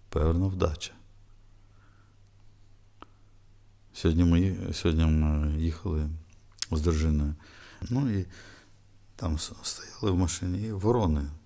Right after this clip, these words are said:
ходять. Дуже, дуже гордовиті. Замітили, помітили, що ворона виглядає так, що вона все знає. Просто вона все знає.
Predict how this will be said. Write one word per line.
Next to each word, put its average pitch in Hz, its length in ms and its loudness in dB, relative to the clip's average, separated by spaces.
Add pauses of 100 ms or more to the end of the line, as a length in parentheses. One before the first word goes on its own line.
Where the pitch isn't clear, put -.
(200)
ходять. - 560 -12 (1200)
Дуже, 85 380 4
дуже 92 360 6
гордовиті. 85 720 2 (760)
Замітили, 87 760 -2
помітили, 90 560 0
що 82 340 -2 (1600)
ворона 98 300 6
виглядає 95 440 4
так, 117 240 -4
що - 280 -4 (300)
вона 95 240 2
все 98 280 10
знає. 78 520 0 (920)
Просто 113 300 -2
вона 82 300 2
все - 300 0
знає. 71 480 -8